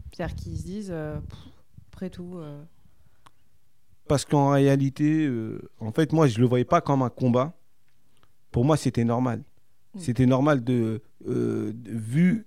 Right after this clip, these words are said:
Speaker 2: dans, dans, dans les conditions dans lesquelles je vivais, c'était pas aussi la misère, mais au moins, c'est, mais on savait que ça allait être dur parce que, euh, c'était compliqué, euh, de voir des, des, des exemples de réussite autour de nous.
Speaker 1: Hmm.
Speaker 2: Mais c'était, pour moi, c'était, c'était normal de, de, de faire
Speaker 1: Hmm.
Speaker 2: ce qu'on a fait.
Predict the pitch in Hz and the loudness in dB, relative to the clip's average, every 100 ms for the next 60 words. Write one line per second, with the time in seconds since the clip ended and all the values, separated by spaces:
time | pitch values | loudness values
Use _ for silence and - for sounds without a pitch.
0 | - 127 131 117 120 120 113 113 113 123 | -4 0 0 0 0 2 2 0 0 2
1 | 120 135 123 120 139 120 117 127 104 104 | 4 2 0 0 2 2 0 0 -2 0
2 | 135 131 190 - - - - - - - | 2 4 4 0 -16 -20 -20 -20 -20 -20
3 | - - - 101 156 147 - 139 117 127 | -20 -20 -8 2 6 6 6 2 4 2
4 | 135 180 131 123 127 127 156 143 - 120 | 4 4 6 4 6 6 4 2 -2 0
5 | 127 127 147 165 165 143 131 127 113 147 | 0 2 0 0 0 2 2 0 0 0
6 | 123 113 113 - 113 110 104 95 - - | 0 -2 -8 -4 -4 -2 -4 -6 -12 -20
7 | - - - 113 131 - 127 143 156 170 | -20 -20 -14 -4 -4 -2 -4 -4 -2 -2
8 | 135 - - - - - - 110 120 113 | -2 -14 -20 -20 -18 -16 -6 -2 -2 2
9 | 117 120 110 110 104 117 113 113 120 113 | 2 2 0 -4 -2 -2 0 0 -2 -2
10 | 113 113 113 139 120 117 110 113 151 226 | -2 -2 -4 -6 -4 -4 -2 2 4 2
11 | 196 185 - - - - 127 165 160 170 | -2 -18 -20 -20 -16 0 6 6 6 2
12 | 180 147 151 165 180 139 143 131 127 - | 0 -2 0 0 0 -2 -2 -2 -4 -6
13 | 120 131 147 151 160 120 117 117 110 113 | 0 4 4 4 2 2 0 0 -2 -4
14 | 107 113 107 127 - 127 120 117 110 127 | -4 -6 -4 -6 -4 -4 -2 -2 -4 -8